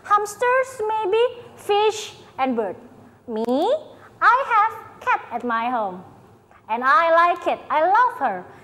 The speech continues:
She is so cute. Do you love your pet too? Okay, that's good. Yeah, so here I have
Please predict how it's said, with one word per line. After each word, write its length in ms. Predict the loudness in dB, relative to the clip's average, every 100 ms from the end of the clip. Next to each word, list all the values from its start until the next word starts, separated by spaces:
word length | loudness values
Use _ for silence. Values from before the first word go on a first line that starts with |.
| -16 -4
She 160 | -2
is 80 | -2
so 640 | -6 -2 2 4 6 4 2
cute. 360 | 0 2 0 -4 -20 -20 -12 -2
Do 60 |
you 120 | 2
love 240 | 4 4 4
your 140 | 0
pet 300 | 2 2 2
too? 260 | 4 6 8 6 0 -14 -20 -6 0 0
Okay, 340 | 2 0 2 2
that's 280 | 2 2 -2
good. 340 | 0 4 4 2 -8 -20 -20 -20 -20 _ _ _ _ _ _ _ _ _ _ _ _ _ _ _ _ _ _ _ _ _ _ -4
Yeah, 200 | -4 -4 -10 -20
so 220 | -2 4
here 340 | 4 4 4 4
I 180 | 2 2
have 300 | 2 2 2